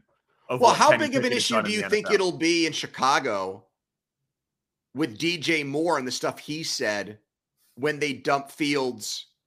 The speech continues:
Speaker 2: and bring in Williams? He's just gonna take it all back and say, Eh, I was just backing my guy. I didn't actually believe any of that stuff. I'm ready to
Speaker 1: I
Speaker 2: rock
Speaker 1: think,
Speaker 2: and
Speaker 1: I think,
Speaker 2: roll
Speaker 1: I
Speaker 2: with
Speaker 1: think he's
Speaker 2: Caleb
Speaker 1: gonna
Speaker 2: Williams.
Speaker 1: say that I believe in Justin. It's a business.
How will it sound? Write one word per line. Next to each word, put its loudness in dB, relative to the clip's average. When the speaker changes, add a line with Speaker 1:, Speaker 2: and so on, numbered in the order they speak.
Speaker 2:
and -6
bring -2
in -6
Williams? -2
He's -4
just -4
gonna -4
take 0
it 0
all 2
back 0
and -8
say, -4
Eh, 4
I 4
was 0
just -6
backing 2
my 2
guy. 2
I -2
didn't -4
actually -4
believe -4
any -4
of -4
that -4
stuff. -2
I'm -6
ready -2
to 2
Speaker 1:
I 6
Speaker 2:
rock 2
Speaker 1:
think, -2
Speaker 2:
and 6
Speaker 1:
I 2
think, 0
Speaker 2:
roll 2
Speaker 1:
I 2
Speaker 2:
with 0
Speaker 1:
think -4
he's 0
Speaker 2:
Caleb -2
Speaker 1:
gonna 4
Speaker 2:
Williams. 2
Speaker 1:
say 2
that 2
I 4
believe -2
in -6
Justin. -6
It's -6
a 0
business. -6